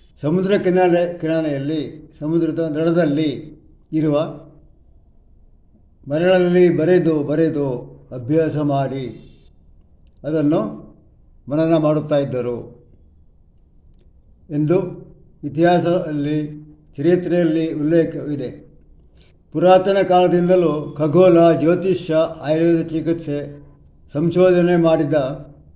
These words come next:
ಆವಿಷ್ಕಾರಗಳು ತುಂಬ ಇವೆ.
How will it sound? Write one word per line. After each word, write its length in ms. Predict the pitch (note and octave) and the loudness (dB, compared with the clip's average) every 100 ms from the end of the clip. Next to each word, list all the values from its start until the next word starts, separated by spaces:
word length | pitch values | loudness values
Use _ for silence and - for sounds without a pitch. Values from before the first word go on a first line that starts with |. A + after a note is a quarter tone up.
| _ _ - - - | _ _ -20 -20 -4
ಆವಿಷ್ಕಾರಗಳು 840 | D#3+ F3+ F#3+ F3+ E3+ E3 E3 - - | -2 0 2 2 4 2 0 -2 -6
ತುಂಬ 280 | D3 D#3 C#3+ | -2 0 0
ಇವೆ. 500 | B2+ A#2 C3+ - | -2 -6 -10 -14